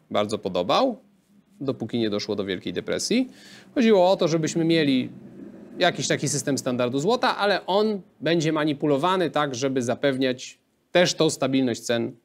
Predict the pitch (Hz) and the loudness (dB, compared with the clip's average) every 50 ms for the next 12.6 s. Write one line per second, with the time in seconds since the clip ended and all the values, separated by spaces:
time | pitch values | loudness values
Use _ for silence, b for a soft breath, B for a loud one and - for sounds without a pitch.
0 | _ _ _ - 120 113 - - 131 120 110 107 113 117 113 110 101 92 87 80 | _ _ _ -8 -8 -8 -4 -4 -2 -2 0 0 0 0 0 0 -2 -4 -8 -10
1 | - - _ - - 98 90 85 - - 80 82 85 - 80 80 - - - - | -10 -14 _ -10 -6 -4 -4 -4 -4 -4 -6 -6 -6 -6 -8 -10 -10 -12 -14 -18
2 | - _ B B B B B B B B - 226 233 233 196 196 185 202 214 208 | -20 _ B B B B B B B B 4 4 6 6 6 6 6 6 4 4
3 | 196 202 185 175 160 156 175 - - 202 190 180 180 175 170 156 - - 160 151 | 4 4 2 2 2 2 -2 0 0 2 2 4 4 2 2 2 2 0 0 0
4 | 147 143 - 135 123 - _ _ _ _ - - - 151 139 - - 135 131 127 | 2 0 -2 -4 -4 -6 _ _ _ _ -10 -6 -6 -6 -6 -4 -2 0 0 0
5 | 120 117 - - _ _ _ _ _ - - _ _ _ 117 110 110 107 101 101 | 0 -2 -6 -12 _ _ _ _ _ -20 -20 _ _ _ -12 -10 -10 -8 -8 -8
6 | 104 - _ _ _ _ _ _ _ 117 131 165 165 151 131 135 127 123 - 120 | -10 -12 _ _ _ _ _ _ _ 0 0 2 2 2 2 0 0 0 -2 -6
7 | 107 113 117 - - 143 139 135 120 113 - 127 113 117 110 - - 117 - - | -6 -4 -6 -4 -2 0 0 0 0 -2 -2 0 -2 -2 -4 -2 -6 -6 -4 -4
8 | 117 107 104 104 104 101 98 - b b b b b b b b b b _ _ | -6 -4 -4 -4 -4 -4 -6 -10 b b b b b b b b b b _ _
9 | - 117 113 - 117 107 - 110 104 - 127 113 - - 117 113 110 113 113 107 | -10 -8 -4 -4 -4 -2 -2 -6 -4 -4 -6 -6 -4 -4 -4 -4 -4 -4 -4 -6
10 | 107 104 107 - 101 101 - - 117 110 110 - - 120 - 123 113 - 127 120 | -6 -6 -6 -6 -6 -6 -4 -4 -4 -4 -4 -6 -8 -6 -4 -4 -4 -4 -6 -8
11 | 123 117 - - 117 117 - 110 104 - - - 110 110 143 180 170 - - - | -8 -6 -4 -4 -4 -4 -4 -4 -6 -6 -6 -6 -4 -2 -2 -2 -4 -4 -4 -4
12 | 143 135 147 139 - 185 196 180 185 185 180 | -2 -2 -2 -2 0 0 0 2 2 0 0